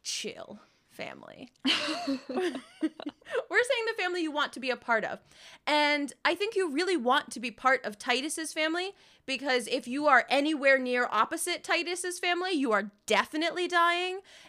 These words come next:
Speaker 1: And if you're in
Speaker 2: Yeah.
Speaker 1: Titus's family, there's only, like, a four hundred and ninety-nine out of five hundred chance that you're dying.
Speaker 2: Mm-hmm. It's like a eighty percent instead of,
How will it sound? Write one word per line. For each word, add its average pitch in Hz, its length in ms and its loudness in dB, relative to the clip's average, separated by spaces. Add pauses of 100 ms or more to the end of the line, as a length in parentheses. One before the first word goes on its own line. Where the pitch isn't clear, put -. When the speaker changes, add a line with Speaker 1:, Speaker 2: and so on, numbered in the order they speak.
Speaker 1:
And 277 160 2
if 277 160 0
you're 262 140 4
in 294 260 2
Speaker 2:
Yeah. 330 40 2
Speaker 1:
Titus's 226 560 0
family, 208 380 0
there's 208 300 -4
only, 240 400 2
like, 208 360 0
a 202 260 6 (1200)
four 269 320 6
hundred 240 420 2
and 214 180 0
ninety-nine 214 840 2
out 196 180 4
of 202 120 -2
five 196 340 6
hundred 175 360 -6
chance 175 260 -12
that - 120 -10
you're 107 120 -10
dying. - 380 -14 (500)
Speaker 2:
Mm-hmm. 190 440 -6 (220)
It's 226 140 -6
like 247 140 -4
a 214 240 -2
eighty 247 240 0
percent 185 440 -4
instead 165 360 -4
of, 165 160 -4